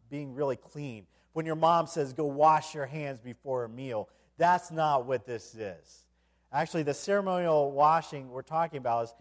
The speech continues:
they would go up to a bowl and they would trickle water on the backs of their, their hands and on their wrists. Just a trickle of water to show that they were ceremonial, so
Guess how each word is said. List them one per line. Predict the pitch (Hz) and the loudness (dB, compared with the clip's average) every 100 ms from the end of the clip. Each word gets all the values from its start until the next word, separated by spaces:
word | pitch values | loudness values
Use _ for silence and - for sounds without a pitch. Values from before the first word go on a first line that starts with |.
| _ - | _ -4
they | 147 | -2
would | 139 | 2
go | 151 | 6
up | 156 151 | 6 4
to | 143 127 | 0 2
a | 120 | 0
bowl | 123 143 123 110 - _ _ | 0 2 2 0 -6 _ _
and | 139 | -6
they | 143 | -4
would | 143 | -4
trickle | - - 196 170 143 | -6 -8 -2 2 2
water | 131 151 151 127 110 107 _ _ | 4 4 6 4 0 -4 _ _
on | 123 | -8
the | 131 | -6
backs | 113 139 147 143 - | -2 -2 -2 -8 -8
of | 131 | -6
their, | 131 127 120 | -4 -4 -4
their | 117 117 - | -8 -10 -10
hands | 139 127 113 113 | -12 -10 -10 -12
and | 113 113 | -12 -8
on | 117 | -8
their | 117 110 | -8 -12
wrists. | 120 120 90 - - _ _ _ _ _ | -4 -4 -4 -14 -20 _ _ _ _ _
Just | - 180 | -10 -10
a | |
trickle | - 190 175 160 | -8 -10 -4 -2
of | 135 | -2
water | 123 127 131 117 104 _ _ | -2 2 2 0 -8 _ _
to | - | -20
show | - - 147 135 | -16 -2 0 0
that | 123 117 | -4 -6
they | 117 | -8
were | 117 | -8
ceremonial, | - - 127 123 117 113 110 104 104 _ _ _ _ | -10 -10 -8 -8 -12 -12 -10 -12 -12 _ _ _ _
so | - 120 | -18 -18